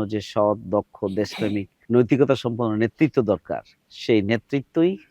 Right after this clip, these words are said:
জামাত তার প্রতিষ্ঠা লগ্ন থেকে তৈরির কাজ করে যাচ্ছে। আগামী দিনে আসুন আমরা সবাই মিলে নতুন বাংলাদেশ গড়ে তুলি, যেখানে চাঁদাবাজি থাকবে না, টেন্ডারবাজি থাকবে না, সন্ত্রাস থাকবে না, দুর্নীতি থাকবে না, নিয়োগ বাণিজ্য থাকবে না,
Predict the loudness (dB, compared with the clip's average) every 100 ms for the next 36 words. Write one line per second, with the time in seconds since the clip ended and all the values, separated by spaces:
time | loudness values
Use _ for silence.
0 | _ -6 -2 0 -2 -2 -6 -4 -8 -8
1 | -2 0 0 -2 -6 -6 -6 -6 0 0
2 | 0 -4 -6 -6 -8 -10 -10 -14 -16 -18
3 | _ _ _ _ 0 4 6 4 2 4
4 | 4 2 0 -2 -2 0 2 4 2 2
5 | 0 -2 _ _ -4 -4 -2 0 0 0
6 | 0 -2 -4 -6 -6 -12 -18 _ _ -10
7 | -6 -4 -2 0 2 0 0 -2 -4 -4
8 | -4 -6 -4 -2 2 4 4 2 -2 -4
9 | -4 -10 -10 -6 -6 -4 -6 -4 -10 -8
10 | -10 -10 -4 -2 0 -2 -2 -2 -4 -8
11 | -12 _ _ -2 4 6 6 4 4 4
12 | 2 2 0 -2